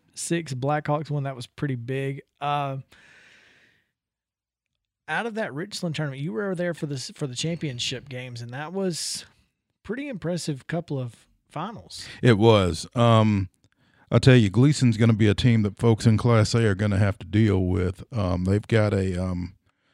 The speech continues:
Speaker 2: a presence down on the low block, a young lady named Daisy Blevins, who will step back and take the three as well. But, um, and Summertown was playing without,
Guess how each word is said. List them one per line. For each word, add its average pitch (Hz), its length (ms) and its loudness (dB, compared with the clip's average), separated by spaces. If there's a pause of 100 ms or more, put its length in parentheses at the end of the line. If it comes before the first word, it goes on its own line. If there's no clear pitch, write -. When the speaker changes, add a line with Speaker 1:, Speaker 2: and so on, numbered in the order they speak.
(180)
Speaker 2:
a 110 100 -2
presence 110 600 4
down 98 300 -4
on 95 120 -4
the 92 80 -4
low 98 220 -4
block, 98 460 -2
a 101 60 -6
young 95 340 -4
lady 95 260 -4
named 95 320 -4
Daisy 98 320 -2
Blevins, 98 520 0
who 113 100 4
will 131 220 4
step 160 300 -4
back 165 220 -2
and 143 100 -2
take 151 180 2
the 127 80 -4
three 165 280 0
as 113 140 0
well. 135 280 4 (420)
But, 147 380 8
um, 151 520 6 (640)
and 143 160 6
Summertown 170 560 6
was 123 120 2
playing 135 380 4
without, 120 500 2